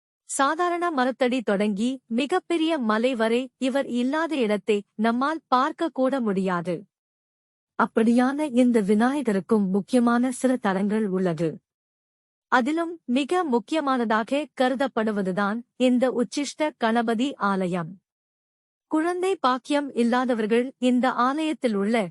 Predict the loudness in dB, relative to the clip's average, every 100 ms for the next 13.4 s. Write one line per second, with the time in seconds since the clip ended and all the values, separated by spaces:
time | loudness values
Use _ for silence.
0 | -8 0 0 2 -2 -2 -2 0 -2 -2
1 | -2 -2 -2 0 0 -4 _ -4 -2 -2
2 | -2 0 0 -2 -2 -2 -2 -2 -2 -2
3 | -2 0 -2 -2 -4 -2 -2 -2 -2 -2
4 | -2 -2 -4 -6 -8 _ _ _ _ _
5 | _ _ _ _ -2 0 0 2 2 2
6 | -2 -2 -6 -2 0 0 -2 0 -2 -2
7 | -4 -6 _ _ _ _ _ _ _ _
8 | _ 0 0 -2 -2 0 0 0 -2 0
9 | 0 0 0 -2 0 0 2 2 0 0
10 | 0 0 -2 -4 -2 -2 -2 -4 -4 -4
11 | -2 0 0 0 -2 -2 -2 0 2 0
12 | 0 0 0 -2 -2 2 2 2 0 0
13 | 0 -2 -2 -4